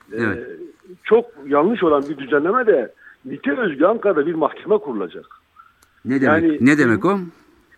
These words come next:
Speaker 1: bir mit mensubu diyelim ki Artvin'de bir suç işledi.
Speaker 2: Evet.
Speaker 1: Veya Hatay'da bir suç işledi veya İzmir'de bir suç işledi bir mit mensubu.
Speaker 2: Hı hı.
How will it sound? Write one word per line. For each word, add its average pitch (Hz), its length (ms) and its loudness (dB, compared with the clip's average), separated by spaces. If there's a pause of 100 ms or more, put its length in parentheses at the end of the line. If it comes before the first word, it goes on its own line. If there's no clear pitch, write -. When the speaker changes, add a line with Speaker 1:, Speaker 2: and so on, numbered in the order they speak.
(260)
Speaker 1:
bir 185 140 -2
mit 175 380 -4
mensubu 160 480 2
diyelim 160 260 2
ki 226 120 -6
Artvin'de 220 480 0
bir 214 60 -6
suç 240 240 -8
işledi. 87 520 -6
Speaker 2:
Evet. 107 220 0 (640)
Speaker 1:
Veya 165 200 6
Hatay'da 196 400 2
bir 208 60 -8
suç 226 200 -8
işledi 160 380 -6
veya 202 340 4
İzmir'de 208 500 0
bir 226 60 -4
suç 233 240 -8
işledi 107 400 -4
bir 135 120 -6
mit 160 260 -6
mensubu. 143 520 -4 (100)
Speaker 2:
Hı 120 60 -2
hı. 110 200 2